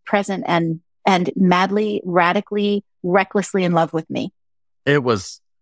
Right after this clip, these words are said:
Speaker 2: it was a hundred different things.
Speaker 1: Mm-hmm.
Speaker 2: But I'll tell you, w-, there was something that woke up in me after watching how the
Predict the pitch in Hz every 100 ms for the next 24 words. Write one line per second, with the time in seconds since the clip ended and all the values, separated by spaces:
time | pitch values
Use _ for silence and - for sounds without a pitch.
0 | _ _ _ 151 139 104 - - 175 143
1 | 139 104 107 92 90 - 76 64 - -
2 | _ _ _ _ _ _ - 170 147 160
3 | 165 107 135 110 135 135 - 170 165 151
4 | 143 123 - _ _ _ _ _ 113 117
5 | 117 123 117 147 143 123 - 170 175 208
6 | 208 180 - 117 104 120 120 104 101 -
7 | 90 92 87 82 82 71 _ _ _ _
8 | _ _ - 120 117 - 135 131 127 120
9 | - _ _ _ _ _ 110 104 107 107
10 | 104 - 107 104 98 - - _ _ -
11 | 101 104 107 98 107